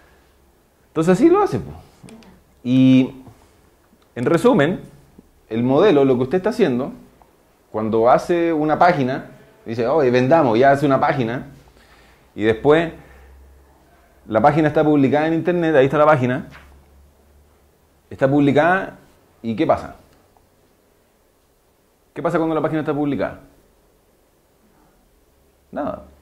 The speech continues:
no pasa nada. Porque la ge-, las personas tienen que visitar la página. Y la página no porque exista, la gente la va a ver. Entonces, ¿qué hace uno? Va a Facebook y publica su página ahí.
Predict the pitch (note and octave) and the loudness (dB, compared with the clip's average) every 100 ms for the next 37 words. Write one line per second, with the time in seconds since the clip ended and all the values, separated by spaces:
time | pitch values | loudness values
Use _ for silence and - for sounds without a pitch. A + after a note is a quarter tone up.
0 | _ _ _ _ _ G2+ A2+ C3+ D3 - | _ _ _ _ _ -10 -8 -6 -8 -10
1 | - _ _ _ _ _ _ _ _ _ | -18 _ _ _ _ _ _ _ _ _
2 | _ - F#2 G2+ G2 - G2+ F#2+ F#2 B2 | _ -12 -4 -2 -2 -4 -4 -4 -4 -6
3 | B2 B2 A2 G#2+ F#2 F#2+ G2 G3 B3+ C#4 | -6 -6 -8 -6 -6 -2 0 2 2 -2
4 | C4+ - - - _ _ _ _ _ _ | -2 -12 -14 -20 _ _ _ _ _ _
5 | _ G2 A2 D3 D3 B2+ C3+ D#3+ D#3+ D#3 | _ -4 0 0 0 0 0 -2 -4 -8
6 | - A#3 - G#2 C3 B2 B2+ B2 C3 A#2+ | -6 -6 -4 -2 -2 -2 -4 -2 0 0
7 | C#3 - - - _ _ _ _ _ _ | -2 -8 -14 -20 _ _ _ _ _ _
8 | _ _ - F#2 C3 C3+ D#3 F3 D3+ F#2+ | _ _ -8 -4 -2 0 4 6 6 4
9 | A2 C3 E3+ C3 E2 E2 - - _ _ | 4 4 4 2 0 -12 -16 -20 _ _
10 | _ _ - - G2+ A2 C3 C3 A#2+ A#2+ | _ _ -16 -8 -2 0 0 0 0 -2
11 | G2+ D#2+ D2 | -4 -10 -12